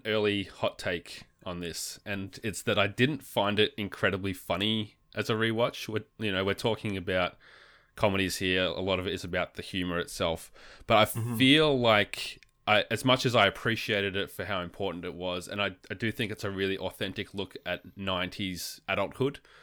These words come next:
Speaker 1: but the humor is a lot of it probably coming from the shock value of seeing people talk in this kind of realistic way and openly discussing sex and relationships and drugs and whatever it is.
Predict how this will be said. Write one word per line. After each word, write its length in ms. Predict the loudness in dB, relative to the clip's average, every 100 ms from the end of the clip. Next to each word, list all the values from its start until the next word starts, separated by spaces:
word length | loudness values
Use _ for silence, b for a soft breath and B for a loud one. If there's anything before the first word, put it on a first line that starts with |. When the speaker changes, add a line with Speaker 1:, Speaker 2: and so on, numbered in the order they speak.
| B B B _
Speaker 1:
but 140 | -2
the 80 | -2
humor 560 | 0 0 2 2 2 0
is 220 | -4 -6 -6
a 60 |
lot 200 | -2 0
of 140 | 0 -2
it 180 | -6 -6
probably 640 | -6 -4 -2 -2 -2 -6
coming 240 | -8 -8 -8
from 180 | -8
the 60 | -8
shock 280 | -4 -6 -4
value 360 | -4 -2 -2 -4
of 80 |
seeing 220 | -6 -10 -10
people 320 | -10 -8 -8
talk 340 | -4 -4 -4
in 120 | -6
this 160 | -8 -10
kind 180 | -10 -10
of 100 | -6
realistic 500 | -4 -4 -6 -10 -8
way 360 | -2 0 0 -2
and 140 | -4
openly 420 | -6 -6 -6 -8
discussing 680 | -8 -10 -6 -6 -6 -8 -10 -14 B B B B B
sex 420 | -2 -2 -2 -6
and 100 | -4
relationships 760 | -2 -2 -4 -8 -6 -6 -6 -8
and 240 | -8 -10 B B B
drugs 380 | -2 -2 -4 -8
and 120 | -6
whatever 320 | -4 -4 -6
it 80 | -4
is. 300 | -4 -4 -8